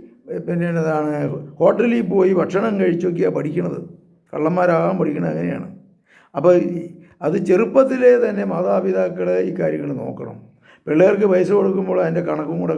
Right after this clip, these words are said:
കാണിക്കാൻ പറയണം. ഏത് വിധത്തിൽ ഉപയോഗിച്ചു എന്നുള്ളത്. വെറുതെ കാശ് കണ്ടമാനം അപ്പൻ ദുബായിൽ, അമ്മ അറേബ്യയിൽ, മക്കൾക്ക് ഒന്നിനും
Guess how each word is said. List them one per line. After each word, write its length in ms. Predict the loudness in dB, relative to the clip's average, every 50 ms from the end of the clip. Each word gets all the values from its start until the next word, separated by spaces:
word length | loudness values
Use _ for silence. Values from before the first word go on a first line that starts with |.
| -4
കാണിക്കാൻ 320 | -6 -6 -6 -6 -6 -6 -6 -8
പറയണം. 260 | -8 -10 -10 -12 -16 -20 -20 -20 -20 -20 _ _ 2 4 4
ഏത് 100 | 6 6 4
വിധത്തിൽ 240 | 0 0 0 0 0 0
ഉപയോഗിച്ചു 420 | 2 2 2 2 2 0 -4 -4 -4 -4
എന്നുള്ളത്. 320 | -2 -2 -2 -2 -2 -4 -2 0
വെറുതെ 320 | 0 0 4 6 6 6 6 4 2
കാശ് 240 | 0 -2 -2 -2 -4 -4 -4
കണ്ടമാനം 500 | -2 -2 -4 -2 -2 -4 -4 -6 -8 -10 -12 -16 -18 -20 -20 -20 -14 _ -10
അപ്പൻ 240 | -6 0 0 0 2 2 2
ദുബായിൽ, 440 | 2 4 4 4 6 4 4 6 6 6 4 4 0 -4 -12 -18 -20 -20 _ _ _ _ -8 -6
അമ്മ 140 | -4 -2 -2 -2 -2 -6 -8 -10 -16 -16 -10 -6 -2
അറേബ്യയിൽ, 640 | 2 4 4 4 6 4 4 2 2 0 -4 -6 -10 -10 -12 -16 -20 _ _ _ _ _ _ _ _ _ _ -6
മക്കൾക്ക് 420 | -4 -4 -2 0 0 0 2 2 2 0 2
ഒന്നിനും 420 | 0 -2 -2 0 0 0 0 0